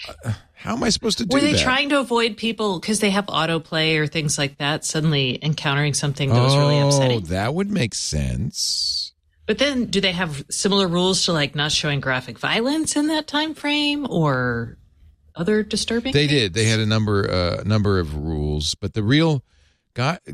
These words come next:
Speaker 1: the guidelines seemed to really be to get to profanity. It was a profanity policy. So they've announced, um,
Speaker 2: Hmm.
Speaker 1: effective March seventh, we're making the following changes. <laughs> I'm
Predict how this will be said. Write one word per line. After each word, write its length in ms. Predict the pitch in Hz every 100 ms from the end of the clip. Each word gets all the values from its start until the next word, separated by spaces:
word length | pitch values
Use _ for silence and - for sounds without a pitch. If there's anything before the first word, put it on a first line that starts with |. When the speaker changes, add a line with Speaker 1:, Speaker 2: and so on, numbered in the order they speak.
| - _
Speaker 1:
the 100 | 120
guidelines 440 | - 110 214 202 123
seemed 140 | 143
to 60 | 110
really 200 | 127 131
be 140 | 104 101
to 60 |
get 140 | 101 101
to 60 | -
profanity. 760 | 87 78 - 139 190 98 -
It 60 | 92
was 100 | 87
a 60 |
profanity 560 | - 90 - 170 202 73
policy. 680 | - 65 50 - - - - - _ _ _ _ _ _ - _ -
So 220 | - 120
they've 200 | 117 120
announced, 580 | 123 120 113 107 - - 113
um, 440 | 101 92 85 80 - - 175
Speaker 2:
Hmm. 300 | 165 143 139 - _ _ -
Speaker 1:
effective 480 | - 185 - 127 85
March 300 | 107 113 -
seventh, 500 | - 73 53 58 -
we're 100 | 87
making 300 | 117 123 107
the 80 | 92
following 480 | 127 135 139 127 113
changes. 540 | 101 82 64 57 - - - _ -
<laughs> 1200 | - _ _ _ _ _ _ _ _ - -
I'm 100 | 170